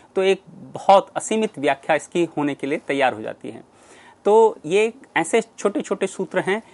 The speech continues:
जिनको कि योग में बहुत ही प्रधान माना गया है।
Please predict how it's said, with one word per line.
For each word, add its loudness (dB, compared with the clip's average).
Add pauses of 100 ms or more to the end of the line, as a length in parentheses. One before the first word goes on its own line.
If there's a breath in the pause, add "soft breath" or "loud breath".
(160 loud breath)
जिनको 0
कि -4
योग 4
में -2
बहुत -6
ही 0
प्रधान -4
माना -2
गया -4
है। -14